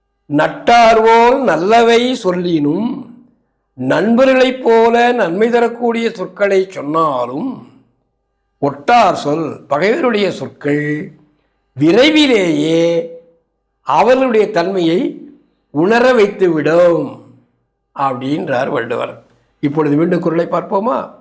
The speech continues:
"நட்டார்வோல் நல்லவை சொல்லினும்,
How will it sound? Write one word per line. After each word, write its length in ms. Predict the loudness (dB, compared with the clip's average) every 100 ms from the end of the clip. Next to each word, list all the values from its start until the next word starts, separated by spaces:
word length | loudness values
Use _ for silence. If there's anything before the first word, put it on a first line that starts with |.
| _ _
"நட்டார்வோல் 960 | -6 -2 2 4 4 4 4 4 4 0
நல்லவை 760 | -2 0 2 2 2 0 -4 -4
சொல்லினும், 640 | -4 -2 -2 -2 -2